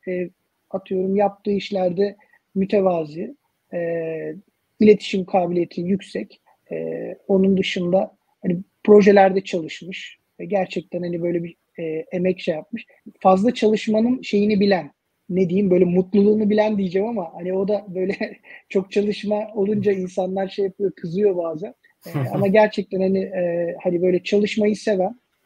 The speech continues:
Speaker 1: e, işte biraz şimdi o kadar maker ruhuna salladık ama hani biraz da maker ruhlu, e, insanlarla çalışmayı, e, daha çok seviyorum açıkçası.
Speaker 2: Bunu da cevaplamış olduk. Teşekkürler.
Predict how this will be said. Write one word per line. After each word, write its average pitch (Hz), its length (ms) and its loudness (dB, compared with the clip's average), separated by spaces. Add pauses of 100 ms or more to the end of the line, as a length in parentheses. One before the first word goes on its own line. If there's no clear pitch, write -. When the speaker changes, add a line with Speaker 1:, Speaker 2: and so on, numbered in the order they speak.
(120)
Speaker 1:
e, 170 600 -8 (320)
işte 185 220 2
biraz 214 360 6 (320)
şimdi 202 280 2
o 208 140 4
kadar 214 240 8
maker 214 520 0 (340)
ruhuna 208 300 0
salladık 208 580 0
ama 254 200 -4 (220)
hani 170 200 -10
biraz 208 280 -2
da 226 60 -4
maker 208 420 -4
ruhlu, 170 400 -6 (380)
e, 165 200 -12
insanlarla 175 680 -4
çalışmayı, 180 640 -6 (360)
e, 165 340 -4
daha 185 140 2
çok 180 220 -10
seviyorum 151 380 -8
açıkçası. - 420 -16
Speaker 2:
Bunu 98 80 -18
da 104 100 -12
cevaplamış 110 500 -10
olduk. 110 400 -10
Teşekkürler. 117 640 -8